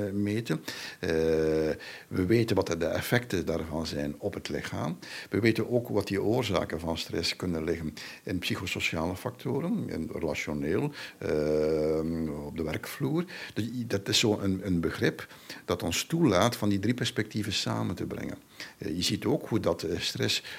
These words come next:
zowel, ehm, somatische ziektes kan veroorzaken, onder andere diabetes, de auto-immuunaandoeningen,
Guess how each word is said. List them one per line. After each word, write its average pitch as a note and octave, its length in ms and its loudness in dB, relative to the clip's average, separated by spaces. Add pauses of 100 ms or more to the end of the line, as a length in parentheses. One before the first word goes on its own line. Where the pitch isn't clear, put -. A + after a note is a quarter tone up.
(120)
zowel, F2 460 4 (260)
ehm, E2 760 2 (960)
somatische G2+ 760 0
ziektes A2 360 -2
kan C3+ 200 0
veroorzaken, C3+ 760 -2
onder E2+ 200 -4
andere D#2+ 360 -2
diabetes, F2 680 -2
de G2+ 80 -2
auto-immuunaandoeningen, B2 1300 0